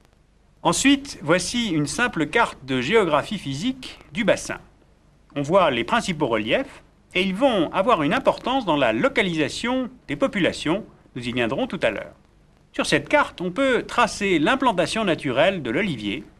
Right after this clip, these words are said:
cet arbre dont les divers produits signent de façon si caractéristique le bassin méditerranéen. Juste à côté de la ligne d'implantation de l'olivier vient se dessiner celle du genêt, qui est d'ailleurs la même que celle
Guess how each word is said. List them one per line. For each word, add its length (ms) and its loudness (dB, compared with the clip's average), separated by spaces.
cet 240 0
arbre 480 2
dont 240 0
les 160 0
divers 320 2
produits 440 -2
signent 460 -4
de 120 -4
façon 580 0
si 200 0
caractéristique 960 -4
le 140 -4
bassin 520 -2
méditerranéen. 680 -2
Juste 220 0
à 60 4
côté 320 0
de 80 0
la 160 2
ligne 320 0
d'implantation 640 -2
de 40 -2
l'olivier 720 -2
vient 200 -4
se 140 -2
dessiner 580 -2
celle 560 -2
du 100 -12
genêt, 440 0
qui 160 -2
est 40 2
d'ailleurs 560 4
la 140 0
même 420 2
que 120 -2
celle 400 0